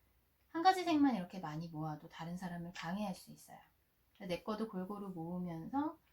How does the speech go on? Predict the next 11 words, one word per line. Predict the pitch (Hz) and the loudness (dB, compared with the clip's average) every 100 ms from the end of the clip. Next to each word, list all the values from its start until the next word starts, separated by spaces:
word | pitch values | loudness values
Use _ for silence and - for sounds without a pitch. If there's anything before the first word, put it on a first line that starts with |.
| _ _ | _ _
한 | - 311 320 | -2 0 2
가지를 | 320 302 233 240 | 2 0 0 -2
조금 | 277 311 294 | -2 0 2
더 | 277 | 0
집중적으로 | - - 214 202 196 180 | -4 -8 -6 -4 -4 -4
모으면 | 160 165 208 247 - | -4 -2 0 0 -2
어떤 | 165 226 220 | -4 -2 0
사람을 | 269 269 247 233 - | 2 2 4 2 0
방해할 | 175 190 220 180 | -4 0 0 -2
수는 | - 170 180 156 | -6 -10 -10 -10
있어요. | - - | -14 -16